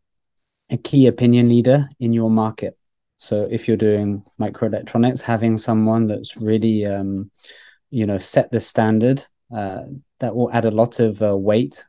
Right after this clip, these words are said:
when it comes to going to speak to, uh, potential clients or trying to raise investment. Then you can start to look at more specific, um, skills. So it could be, for instance, uh, regulation and standards or lobbying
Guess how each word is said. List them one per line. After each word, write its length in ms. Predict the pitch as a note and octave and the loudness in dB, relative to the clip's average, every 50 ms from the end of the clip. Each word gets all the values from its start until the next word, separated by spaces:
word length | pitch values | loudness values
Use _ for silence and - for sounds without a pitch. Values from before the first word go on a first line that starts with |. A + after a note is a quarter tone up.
| _ | _
when 180 | _ G#2+ G#2+ G#2 | _ -8 -6 -6
it 120 | G#2 - - | -8 -8 -6
comes 300 | - A2 G#2+ G#2+ G#2 - | -4 -2 -2 -2 -4 -8
to 240 | - - G#2+ G#2 | -8 -8 -6 -6
going 340 | G2 - A2 G#2+ G#2+ G#2+ G#2 G#2 | -4 -2 -2 0 0 -2 -2 -6
to 100 | - F#2+ | -10 -12
speak 340 | - - _ - G#2+ G#2+ G#2+ _ - _ | -14 -12 _ -6 -8 -8 -8 _ -20 _
to, 400 | - - G#2 G2+ G2+ G2 G2 F#2+ | -10 -6 -6 -4 -4 -4 -6 -6
uh, 140 | F2+ - | -8 -10
potential 480 | - - - - - A2+ A2 - - G#2 | -12 -18 -14 -8 -6 -6 -6 -4 -8 -8
clients 600 | - - - G#2 G2+ G#2 G#2+ A#2 B2 C3 - - _ | -6 -4 -4 -2 -2 0 -2 -2 -2 -4 -6 -10 _
or 180 | A2 G#2+ G#2 G2+ | -8 -6 -6 -6
trying 240 | - - G#2+ G2+ G2 | -6 -6 -6 -6 -6
to 180 | - - G2+ G2+ | -8 -8 -8 -4
raise 240 | G2+ G2 G2 F#2+ | -4 -4 -4 -4
investment. 580 | G2 F#2+ G2 F#2 G#2 - - - F#2 F2 - - _ _ _ _ - - - - - - - - - - _ _ _ _ | -4 -6 -6 -6 -8 -8 -8 -12 -12 -12 -12 -14 _ _ _ _ -20 -20 -20 -20 -20 -20 -20 -20 -20 -20 _ _ _ _
Then 200 | C3+ C3 C3 C#3 | 2 4 8 8
you 120 | C#3 C3+ C3+ | 8 8 8
can 160 | - C3+ A#2+ | 6 4 2
start 320 | A2+ - - A#2+ A2+ - | 2 0 0 0 0 0
to 80 | - A#2 | -4 -4
look 180 | A2 A2 - - | -4 -2 -4 -4
at 80 | C3+ | -4
more 220 | A#2+ A2+ G#2+ G#2 G2+ | -2 0 0 -2 -4
specific, 840 | - _ - G#2+ - - - C3 - - C3 B2 A#2+ _ _ - - _ | -6 _ -8 -8 -4 0 0 -2 0 0 -4 -4 -4 _ _ -20 -20 _
um, 680 | A2+ A2+ A2 G#2+ G#2 G#2 G#2 G2+ G2+ G2 G2+ G#2 G#2 - _ - | -8 -6 -6 -4 -4 -4 -4 -4 -6 -6 -6 -8 -12 -14 _ -16
skills. 480 | - - - - B2+ B2 B2 B2+ B2 - | -14 -14 -2 4 4 6 6 4 2 -2
So 100 | - F2+ | -6 -8
it 100 | - - | -10 -8
could 160 | - G2+ F#2 | -8 -6 -4
be, 120 | G#2+ G#2 | -4 -6
for 140 | G2 - - | -6 -4 -4
instance, 640 | G#2+ G#2+ G2 - - G#2+ G2+ G2+ F#2+ F#2 - - - | -4 -4 -6 -8 -10 -8 -6 -6 -8 -8 -10 -12 -12
uh, 400 | - G2+ F#2+ F#2+ F#2+ F#2+ F#2+ F#2+ - | -10 -8 -8 -6 -6 -6 -8 -8 -10
regulation 920 | - - A#2 A#2 C3+ C3+ A#2+ A2+ G#2 G2 A2+ G#2+ A2 A2 A2 A2 - - | -12 -12 -10 -8 -4 0 0 0 2 2 2 4 4 2 2 0 -2 -2
and 140 | A2 G#2 G2+ | -2 -2 -2
standards 720 | - - - A2 G#2+ A2 A2 A2 G#2+ A#2 A#2 A#2 A2+ - | -4 -4 -4 -2 0 2 2 2 2 2 0 0 -2 -4
or 120 | G2+ F#2+ F#2+ | -4 -4 -2
lobbying 720 | G2+ G2 G#2 A2 G2+ A2 A2+ G#2+ G#2+ G#2+ G#2+ G#2+ G#2+ - | -2 0 0 0 2 2 2 2 2 0 0 -4 -6 -8